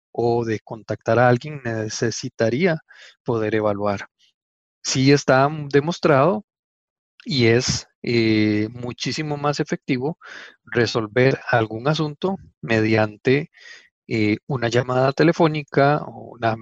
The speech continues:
videoconferencia, una reunión virtual en el momento, en lugar de, eh, escribir un correo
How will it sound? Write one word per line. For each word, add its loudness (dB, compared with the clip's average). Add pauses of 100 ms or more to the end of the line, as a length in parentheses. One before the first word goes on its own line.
videoconferencia, 0
una -10
reunión -4
virtual 2 (480)
en 0
el 2
momento, 0 (200)
en 2
lugar 4
de, 4 (400)
eh, -4
escribir -4
un -12
correo 2